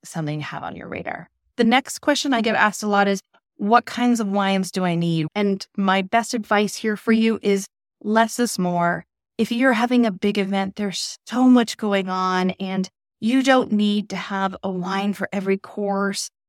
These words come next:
something different." Now, if you want that, fantastic, you could do it, but you can also just have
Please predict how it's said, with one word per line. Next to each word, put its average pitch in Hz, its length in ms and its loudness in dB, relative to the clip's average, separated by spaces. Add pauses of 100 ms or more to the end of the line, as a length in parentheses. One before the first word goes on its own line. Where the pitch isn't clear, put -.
something 214 480 0
different." 208 460 -2
Now, 208 180 2
if - 220 -4
you 208 100 0
want 226 360 2
that, 247 300 2
fantastic, 202 800 -6
you 202 80 -14
could 196 200 -2
do 233 180 2
it, 262 140 2 (300)
but 294 100 -4
you 285 80 0
can 285 200 -2
also 247 380 -4
just 220 280 -4
have 196 280 -4